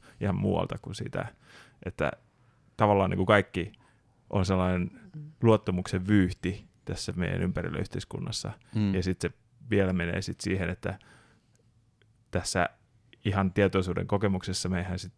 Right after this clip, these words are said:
Speaker 1: vietetään yleensäkin luottaa sit meidän aisteihin. Tai siis siihen, mitä me koetaan.
Speaker 3: Joo, to-, tossa on muutamakin asia, mihin voi ehkä tarttua. Äh, ehkä ensimmäinen on toi, että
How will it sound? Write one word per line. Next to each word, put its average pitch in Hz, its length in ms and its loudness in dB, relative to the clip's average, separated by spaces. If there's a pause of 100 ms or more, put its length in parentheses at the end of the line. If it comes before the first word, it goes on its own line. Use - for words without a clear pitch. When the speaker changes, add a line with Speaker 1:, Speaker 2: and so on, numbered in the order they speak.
Speaker 1:
vietetään 95 400 0
yleensäkin 98 420 4
luottaa 98 280 -2
sit 98 160 -8
meidän 120 180 0
aisteihin. 104 520 0 (240)
Tai 98 120 0
siis 101 180 0
siihen, 113 220 6
mitä 104 180 2
me 101 260 0 (220)
koetaan. 107 520 2 (1700)
Speaker 3:
Joo, 117 240 4 (200)
to-, 104 180 -6 (100)
tossa 101 220 -4
on 95 40 0
muutamakin 95 540 -2
asia, 90 200 -6 (120)
mihin 85 240 -8
voi 90 100 -4
ehkä - 160 -8
tarttua. 87 480 -6 (320)
Äh, 92 300 -2 (920)
ehkä 92 220 0
ensimmäinen 92 600 2 (160)
on 87 220 -4 (200)
toi, 82 240 2
että 82 420 -2